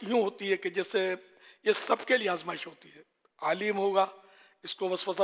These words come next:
شیطان ڈالے گا، تو یہ غیر عالم کو حقیر سمجھے گا، معاذ اللہ۔ تو یہ مسئلہ کہ اللہ کی بارگاہ میں کون مقبول ہے؟ غیر عالم مقبول ہے، عالم نہیں مقبول ہے، یہ ہو سکتا ہے،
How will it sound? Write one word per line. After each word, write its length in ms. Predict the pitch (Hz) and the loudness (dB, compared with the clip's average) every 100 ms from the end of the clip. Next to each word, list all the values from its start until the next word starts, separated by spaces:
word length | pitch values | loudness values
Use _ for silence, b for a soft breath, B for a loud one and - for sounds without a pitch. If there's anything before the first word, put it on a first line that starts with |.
| 180 | 0
شیطان 300 | 185 190 185 | 0 0 2
ڈالے 320 | 180 185 175 | 2 2 2
گا، 100 | 185 - B B B - | 2 0 B B B -4
تو 60 | |
یہ 100 | 180 | -4
غیر 340 | 156 175 196 196 | 0 2 4 6
عالم 340 | 180 190 196 | 4 2 -4
کو 240 | - 185 | -2 -2
حقیر 340 | 160 - 196 185 | -2 -4 -4 -4
سمجھے 380 | 190 170 175 165 | -6 -6 -6 -6
گا، 100 | 156 B B - | -10 B B -4
معاذ 260 | 175 175 | -2 0
اللہ۔ 260 | 175 175 160 - b b b | -2 -2 -4 -6 b b b
تو 100 | 151 | -4
یہ 120 | 185 | 0
مسئلہ 340 | 185 185 - 185 | 0 -2 -2 -4
کہ 140 | - | -4
اللہ 280 | - 160 190 233 | -12 0 2 4
کی 100 | 240 | 4
بارگاہ 280 | 220 220 226 | 4 6 4
میں 100 | 220 | 4
کون 220 | 220 208 | 2 2
مقبول 380 | 190 214 202 185 | -2 -2 -4 -4
ہے؟ 60 | - - B B B - | -8 -18 B B B -8
غیر 300 | 160 185 190 | 0 4 6
عالم 320 | 180 196 196 | 6 2 0
مقبول 420 | 190 - 208 196 | -2 -2 -2 -2
ہے، 100 | 160 - b b b - | -2 -6 b b b -4
عالم 420 | 165 185 196 190 - _ _ | -2 2 2 0 -12 _ _
نہیں 200 | 170 190 | -4 -2
مقبول 460 | 190 175 190 185 170 | 0 -2 -4 -2 -2
ہے، 60 | 165 - _ _ | -4 -8 _ _
یہ 80 | 180 | -2
ہو 140 | 185 202 | 0 0
سکتا 320 | 190 - | -4 -4
ہے، 40 | 170 | -4